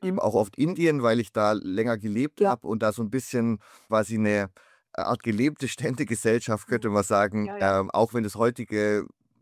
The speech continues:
Speaker 1: i-, indische Recht, äh, da auch, ne, so sagt, na, eigentlich sind wir
Speaker 2: Mhm.
Speaker 1: alle gleich, aber die Kasten sind trotzdem festgeschrieben im Gesetz.
Speaker 2: Mhm.
Speaker 1: Und es gibt eben die, die da, die Unantastbaren, die Dalits, w-,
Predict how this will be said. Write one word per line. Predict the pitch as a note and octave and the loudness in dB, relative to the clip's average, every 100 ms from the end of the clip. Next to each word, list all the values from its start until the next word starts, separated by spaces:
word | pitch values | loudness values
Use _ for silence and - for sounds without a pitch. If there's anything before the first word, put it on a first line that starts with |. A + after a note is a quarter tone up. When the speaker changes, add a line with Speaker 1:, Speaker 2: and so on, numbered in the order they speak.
| _ | _
Speaker 1:
i-, | G#1+ G2 | -10 -6
indische | - B2+ A#2 A2+ | -2 -2 -2 0
Recht, | A#2 D3 - - | 0 0 -4 -14
äh, | - - - | -12 -14 -10
da | - G2+ | 0 2
auch, | F2 A#2+ - _ | 2 0 -4 _
ne, | G#2 C3 | -4 -4
so | C3+ | -2
sagt, | G2+ G#2 | -6 -4
na, | G2 | -2
eigentlich | E2 D3 B2+ | 0 0 -2
sind | C3+ | -2
wir | |
Speaker 2:
Mhm. | |
Speaker 1:
alle | G2+ A#2 | 0 0
gleich, | B2 B2 D#3+ F#2+ | 2 2 2 -2
aber | A#2+ | -6
die | |
Kasten | A2+ C3+ C#3+ B2+ | -2 -2 -2 -8
sind | B2+ A2 | -8 -4
trotzdem | B2+ - A2 | -4 -4 -4
festgeschrieben | C3+ - A#2+ - A#2+ A#2 | -4 -4 -6 -2 -2 0
im | A2 | -2
Gesetz. | G#2 A2 A2 | -2 -2 -4
Speaker 2:
Mhm. | G3+ G3+ G#3+ - | -6 -14 -16 0
Speaker 1:
Und | A2+ A#2+ A#2 - | 6 6 4 0
es | F2+ G#2 - | -2 -2 -4
gibt | C3+ C3 _ - | -8 -8 _ -10
eben | - A2 G#2+ G2+ | -2 0 0 -4
die, | G2+ G2 F#2 | -4 -6 -6
die | F#2+ F#2 | -10 0
da, | G2 | 0
die | D#2+ - F2 | 0 -4 -8
Unantastbaren, | - A2+ G2 A#2+ D3 - A2+ A2 A2 | -2 0 0 0 -4 0 2 4 0
die | F#2+ | -2
Dalits, | F#2+ G2 B2+ | -2 0 -2
w-, | - | -6